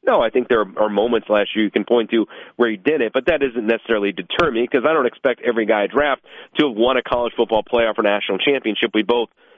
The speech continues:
know those things don't necessarily equate to winning in the N F L anyway. So, um, I think I would not want a quarterback who would not embrace the reality of expectation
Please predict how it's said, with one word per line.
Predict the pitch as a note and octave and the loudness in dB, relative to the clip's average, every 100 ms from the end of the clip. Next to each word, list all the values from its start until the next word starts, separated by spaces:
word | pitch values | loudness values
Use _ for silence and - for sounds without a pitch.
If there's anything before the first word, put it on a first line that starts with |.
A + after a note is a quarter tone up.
| _ | _
know | B2 A2+ | 0 2
those | A#2 B2 - | 2 0 0
things | A2 F#2 | -2 0
don't | G#2+ F#2 | -2 0
necessarily | G#2+ - G#2 G2 | -2 0 0 2
equate | G2 - A2 - | 0 -2 -2 -2
to | |
winning | G2 G#2+ G#2 F#2+ | 0 2 2 0
in | |
the | F#2+ F#2+ | 2 2
N | |
F | F#2+ F#2 | 2 0
L | F#2+ F#2+ | 0 2
anyway. | C#3 F2+ E2 F#2 - | 0 -2 -4 -6 -2
So, | A#2 A2 G#2 - - - - - | 0 0 -4 -8 -20 -20 -12 -4
um, | G#2+ G#2 G#2 - _ | -2 -2 -4 -10 _
I | C3+ F3+ G#3+ F3+ - | -2 0 0 -2 -2
think | D3+ C#3+ - _ - | 0 -2 -6 _ -6
I | B2 C3 | -2 0
would | B2+ A2+ A#2+ G2+ E2 - | 0 2 2 0 -10 -4
not | A2 A2 B2+ C#3 A#2+ | 2 4 2 0 0
want | A2 G#2 - | 2 2 0
a | G#2 | -4
quarterback | G2 - A#2 G#2+ G2+ G2 F#2+ _ _ _ _ _ _ | -2 0 2 2 0 0 -2 _ _ _ _ _ _
who | - C3 | -2 0
would | A2+ A2+ | 2 2
not | G#2 G#2+ B2 A#2 | 2 0 -2 -2
embrace | A#2 G#2 G2 G2 A2+ A2+ - | -4 -2 -2 0 0 -2 -2
the | A2 | 0
reality | G2+ G2+ G2 G#2+ G#2 G2 F#2+ - | 2 2 2 2 0 0 -2 0
of | G2+ F#2+ F2+ - _ - | 0 0 -4 -12 _ -4
expectation | A#2 - - G#2+ - A2+ G#2 - G2 | -4 -2 -4 -4 -2 -2 -2 -2 -2